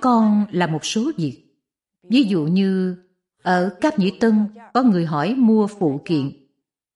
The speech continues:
Con gái không có ở nhà. Tôi giúp con hỏi giá rồi báo giá.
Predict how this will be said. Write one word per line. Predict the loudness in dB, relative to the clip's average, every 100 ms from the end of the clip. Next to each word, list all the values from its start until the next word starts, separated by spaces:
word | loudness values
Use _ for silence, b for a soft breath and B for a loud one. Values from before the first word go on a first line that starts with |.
| _ _ _ -2
Con | -2 0
gái | -4 -6 -8 -12
không | -2 0 0
có | 0
ở | 0
nhà. | 0 -2 -4 -10 _ _ -20 -20 -6
Tôi | -2 0
giúp | -2 -6 -4
con | -2 -2
hỏi | -4 -2
giá | -2 -2
rồi | -2 -4
báo | -2 -2
giá. | -2 -4 -6